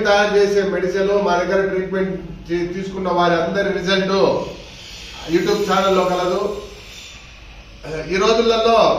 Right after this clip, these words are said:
ఎంతో మంది ఎన్నో రకాలుగా నొప్పులతో ఇబ్బంది పడతా ఉన్నారు. వారికి చక్కటి పరిష్కారం కలదు. సిక్స్టీ ఎంఎల్, హండ్రెడ్ ఎంఎల్ రెండు రకాల బాటిల్లు మన దగ్గర అవైలబుల్లో ఉండును, దొరుకును.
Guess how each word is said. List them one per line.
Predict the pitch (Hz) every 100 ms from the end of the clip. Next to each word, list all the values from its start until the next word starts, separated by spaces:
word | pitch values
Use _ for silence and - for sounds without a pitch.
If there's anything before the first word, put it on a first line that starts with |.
| - - - - - - - - - - 151
ఎంతో | 185 208 208
మంది | 202 202 196 - -
ఎన్నో | 185 202 202
రకాలుగా | 202 190 190 185 175 - - - - - -
నొప్పులతో | 147 147 185 185 190
ఇబ్బంది | 185 185 180 175
పడతా | 170 170 165
ఉన్నారు. | 160 156 170 - - - -
వారికి | 143 175 185 196 185 196 170
చక్కటి | 185 214 196 185
పరిష్కారం | 180 175 190 185 175 170
కలదు. | 165 170 190 190 - - - -
సిక్స్టీ | 175 185 - 214
ఎంఎల్, | 208 202 202 208 175
హండ్రెడ్ | 190 190
ఎంఎల్ | 185 170 151 - -
రెండు | 180 190
రకాల | 185 185 185 165
బాటిల్లు | 180 190 196 190 156 - - - - - - 123
మన | 151
దగ్గర | 165 185
అవైలబుల్లో | 185 165 165 185 185 180 180
ఉండును, | 175 165 170 185 180 -
దొరుకును. | 160 185 190 196